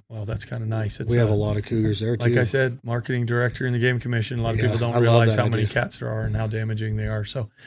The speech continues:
Speaker 1: you need a marketing department.
Speaker 2: So Everywhere Eichler, you find them on Instagram, Facebook. Uh, but, but before we leave, I gotta go into it real quick, and then
Speaker 1: Uh-oh.
Speaker 2: I'm gonna let you go.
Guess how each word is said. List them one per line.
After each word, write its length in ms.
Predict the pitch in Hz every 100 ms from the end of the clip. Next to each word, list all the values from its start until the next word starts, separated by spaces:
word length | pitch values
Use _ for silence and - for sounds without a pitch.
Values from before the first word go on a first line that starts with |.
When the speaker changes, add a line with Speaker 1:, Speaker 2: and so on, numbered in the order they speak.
| - -
Speaker 1:
you 80 | - -
need 60 | 107
a 20 |
marketing 380 | 104 101 - 104
department. 360 | - - - _ _ _ -
Speaker 2:
So 200 | - 127
Everywhere 460 | 151 175 175 165
Eichler, 540 | 139 139 - 135 127 127
you 60 |
find 240 | - 135 139
them 80 |
on 140 | 123 120
Instagram, 560 | 135 - 131 135 127
Facebook. 680 | 117 123 123 - 120 113 - - _ _ _ _ _ -
Uh, 300 | 113 104 98 - - - - _ _ _ _ _ _ _ - _ _ -
but, 100 | 147 147
but 100 | 160
before 320 | - 123 175 175
we 100 | 147
leave, 160 | 131
I 80 | 120
gotta 160 | 117 117
go 200 | 110 110
into 220 | 107 110
it 40 |
real 180 | 101 110
quick, 260 | 101 104 101
and 80 | 104
then 80 |
Speaker 1:
Uh-oh. 140 | 104 123
Speaker 2:
I'm 60 |
gonna 80 | 104
let 160 | 104 101
you 120 | 101
go. 140 | 98